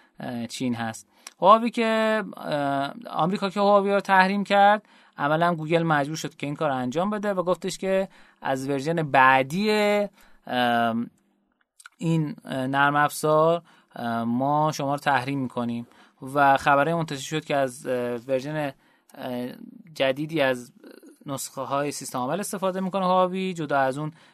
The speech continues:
به جای گوگل پلی از اپتوید می‌خواد استفاده کنه که یک نرم افزار، اه، پرتغالی هست که دویست میلیون کاربر داره و در، اه، کنار اون خیلی از،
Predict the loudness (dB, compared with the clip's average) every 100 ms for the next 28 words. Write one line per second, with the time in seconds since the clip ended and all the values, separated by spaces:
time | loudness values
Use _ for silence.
0 | -14 -6 -6 -4 -6 -4 -2 0 0 0
1 | -2 0 -2 -2 -2 -2 -2 -4 -4 -4
2 | -4 -6 -6 -8 -6 -8 -10 -16 -20 -20
3 | _ -6 -4 -4 -4 -4 -2 -2 -6 -10
4 | _ _ -10 -6 -4 -4 -4 -2 0 0
5 | 2 4 4 4 2 -6 -6 -6 -6 -4
6 | -2 0 2 4 2 2 0 0 -2 -8
7 | -20 _ 4 6 8 10 8 6 2 4
8 | 4 2 -2 2 2 2 0 0 -2 0
9 | 0 2 4 4 4 0